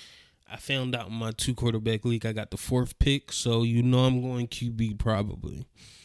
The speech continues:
But I am playing with the idea of Justin Jefferson. Who are you thinking about? Who is the guy that you want to have this year? Who is the player that you are like,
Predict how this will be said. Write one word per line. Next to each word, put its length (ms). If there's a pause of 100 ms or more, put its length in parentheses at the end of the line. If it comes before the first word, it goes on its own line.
(420)
But 120
I 140
am 180
playing 340
with 140
the 60
idea 420
of 80
Justin 440
Jefferson. 640 (1000)
Who 500 (160)
are 180
you 520
thinking 420
about? 540
Who 200
is 140
the 100
guy 380
that 340
you 80
want 360
to 160
have 380
this 220
year? 260
Who 220
is 140
the 80
player 500
that 280
you 160
are 80
like, 340